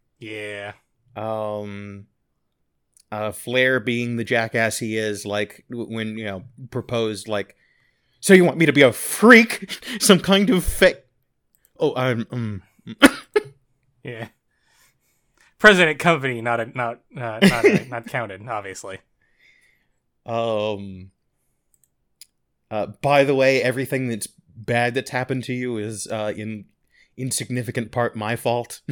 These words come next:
Speaker 2: <laughs> I think I should come clean about that now." <laughs>
Speaker 1: Mm-hmm.
Speaker 2: "The, the reason you found me in amongst the, the, the rebels is, uh, uh,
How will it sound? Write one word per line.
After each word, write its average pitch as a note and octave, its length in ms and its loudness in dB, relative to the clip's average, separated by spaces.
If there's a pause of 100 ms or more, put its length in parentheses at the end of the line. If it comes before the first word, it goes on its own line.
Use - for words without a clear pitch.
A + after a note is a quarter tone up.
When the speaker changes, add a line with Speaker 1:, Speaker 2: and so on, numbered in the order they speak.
(160)
Speaker 2:
<laughs> - 260 -20
I B2+ 80 -4
think A#2+ 200 -4
I A#2+ 60 0
should A#2+ 180 -6
come A#2+ 160 -2
clean A#2 240 -4
about A#2 280 2
that A#2+ 200 0
now." B2+ 160 2
<laughs> - 80 -10 (800)
Speaker 1:
Mm-hmm. G#2 340 -18 (960)
Speaker 2:
"The, A#2+ 220 -2
the A#2+ 120 -8
reason A#2+ 320 -4
you A2+ 140 -6
found A2+ 320 -4
me A2+ 180 -6
in A2+ 80 -4
amongst A2 460 -4
the, G#2+ 420 0
the, G#2+ 200 -2
the G#2 160 -4
rebels G#2 640 -6
is, G#2+ 420 -6
uh, G2+ 440 -6 (1120)
uh, F#2 560 -6